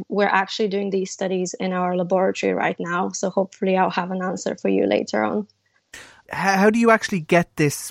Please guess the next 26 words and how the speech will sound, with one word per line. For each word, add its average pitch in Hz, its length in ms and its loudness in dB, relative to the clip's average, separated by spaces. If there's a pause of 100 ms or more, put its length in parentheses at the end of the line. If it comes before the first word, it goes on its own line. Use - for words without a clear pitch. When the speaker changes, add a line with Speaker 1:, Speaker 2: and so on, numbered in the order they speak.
(140)
Speaker 2:
protrudin 135 640 0
into 139 320 2
the 113 160 -8
eye? - 280 -14 (800)
Speaker 1:
We 233 120 2
use 240 460 0
viruses 214 680 -2
which 226 220 -2
have 214 180 -2
been 214 200 0
inactivated, 214 880 -4
so 226 100 -2
they're 202 180 -2
not 226 280 -2
infectious. 202 760 -4 (460)
We 220 120 4
just 247 240 2
take 226 200 4
the 220 120 -2
outer 226 320 0
coat 214 300 -4
of 202 140 -8
the 202 80 -8
virus 190 460 -4
and, 196 420 -6
uh, 196 140 -6